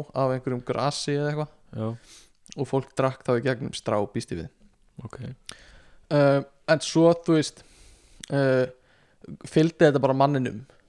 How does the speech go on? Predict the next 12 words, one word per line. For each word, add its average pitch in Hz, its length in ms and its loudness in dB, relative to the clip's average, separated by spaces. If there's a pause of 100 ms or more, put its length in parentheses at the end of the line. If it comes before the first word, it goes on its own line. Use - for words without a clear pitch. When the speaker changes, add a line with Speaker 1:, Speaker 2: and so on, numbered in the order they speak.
(140)
Speaker 1:
það 123 240 2
að, 120 220 2 (100)
að 135 160 -2
nota 135 360 -4
korn - 400 -8 (440)
og 131 100 -4
láta 127 320 0
það 117 80 -8
gerjast 110 540 -6 (760)
í 139 60 -4
gegnum 139 360 2
árin 127 480 0